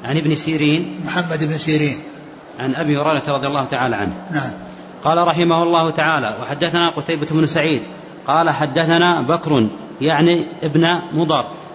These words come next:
Speaker 1: عن عمرو بن الحارث، عن بكير، عن يزيد مولى سلمة بن، عن، عن سلمة بن الأكوع رضي الله عنه،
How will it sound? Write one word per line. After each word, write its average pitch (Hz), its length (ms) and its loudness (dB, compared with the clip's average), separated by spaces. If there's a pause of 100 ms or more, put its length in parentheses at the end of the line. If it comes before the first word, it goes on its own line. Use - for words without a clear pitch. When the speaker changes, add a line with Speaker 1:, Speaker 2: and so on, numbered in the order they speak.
(160)
Speaker 1:
عن 151 200 4
عمرو 170 240 4
بن 165 80 4
الحارث، 151 480 2 (200)
عن 151 180 2
بكير، 156 400 2 (300)
عن 143 140 4
يزيد 165 440 4 (240)
مولى 156 380 4
سلمة 156 400 2
بن، 143 180 0 (100)
عن، 147 360 4
عن 139 180 0
سلمة 160 440 4
بن 143 140 2
الأكوع 147 480 0
رضي 151 300 2
الله 151 320 4
عنه، 131 180 2